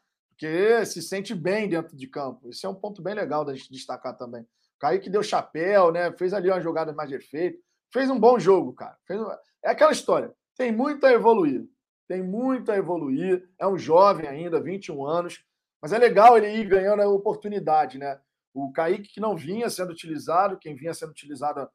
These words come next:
era o Oyama. A gente não sabe se vai continuar no jogo, inclusive, né? Se ele vai voltar à equipe,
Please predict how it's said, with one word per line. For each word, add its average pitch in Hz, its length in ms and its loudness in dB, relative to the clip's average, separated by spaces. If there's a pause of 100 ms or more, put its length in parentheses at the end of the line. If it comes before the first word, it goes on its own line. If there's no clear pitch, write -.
(180)
era 139 100 -6
o 143 40 -2
Oyama. 180 720 6 (180)
A 131 40 -20
gente 156 140 -16
não 180 100 -8
sabe 180 280 -2
se 170 240 -8
vai 160 180 -2
continuar 156 380 -10
no 143 100 -10
jogo, 147 260 -10
inclusive, 156 460 -12
né? 156 120 -10
Se - 100 -14
ele 123 80 -10
vai 143 200 -4
voltar 135 340 -4
à 139 80 -6
equipe, 220 640 -6